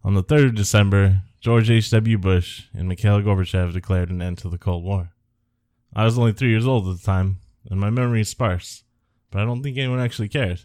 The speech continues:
Luck-, luckily, something much more culturally significant was just around the corner. I'm talking, of course, about the U S premiere of Akira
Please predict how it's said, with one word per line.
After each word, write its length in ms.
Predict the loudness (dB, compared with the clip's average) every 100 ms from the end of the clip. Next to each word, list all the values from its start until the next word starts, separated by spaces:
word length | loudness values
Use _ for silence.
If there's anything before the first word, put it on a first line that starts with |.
| _ _ _ _ _ _ _ _ _
Luck-, 240 | -2 -2 -2
luckily, 600 | 0 0 2 0 0 -2
something 400 | -6 -4 -2 -2
much 240 | -2 -4 -2
more 200 | -2 0
culturally 440 | -4 -2 0 0
significant 640 | 0 -4 -4 -4 -6 -6
was 160 | -6 -6
just 300 | -6 -8 -8
around 160 | -8 -8
the 80 |
corner. 400 | -8 -4 -4 -6 -12 _ _ _ _ _ _
I'm 80 | 0
talking, 320 | 0 2 -4
of 140 | -6
course, 540 | -8 -10 -10 -14 -20 _ _
about 280 | -6 -6 -4
the 80 | 0
U 140 | 0
S 120 | 0
premiere 480 | -2 -2 0 -2 -4 -8 _ _
of 140 | -4 -4
Akira 560 | -2 -2 -2 -6 -8